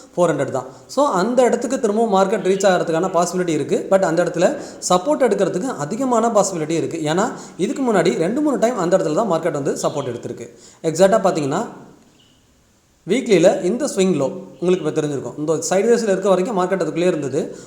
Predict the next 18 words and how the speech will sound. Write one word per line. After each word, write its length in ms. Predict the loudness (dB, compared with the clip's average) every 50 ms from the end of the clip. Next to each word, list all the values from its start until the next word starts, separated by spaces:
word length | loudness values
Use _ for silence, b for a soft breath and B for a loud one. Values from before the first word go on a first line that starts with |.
| B B
ஒரு 140 | -8 -6 -4 0
ஸ்ட்ராங் 240 | 2 2 2 2 2 2
பிரேக் 180 | 2 2 4 6
அவுட் 260 | 6 6 6 4 -2 -4
ஆனாலும், 480 | -4 0 2 2 4 2 2 0 -2 -4
அந்த 180 | -6 -6 -6
பிரேக் 240 | -2 -2 0 2 2
அவுட்டுக்கு 180 | 0 0 2 0
அப்புறம் 320 | 0 0 0 -2 0 0
மார்க்கெட் 240 | -2 0 0 0 0
அங்கே 100 | 0 0
மேலே 240 | 0 0 0 0 0
நிற்க 180 | 0 -2 -2
முடியாம 440 | -2 0 0 0 0 -2 -4 -4 -2
திரும்பவும் 340 | -2 0 2 2 2 2 0
அந்த 120 | -2 -4
சைட்வேஸ்க்குள்ளேயே 480 | -4 -4 -2 -2 -2 -4 -4 -4 -2 -2
வந்திருக்கு. 400 | -2 -2 -4 -8 -10 -12 -16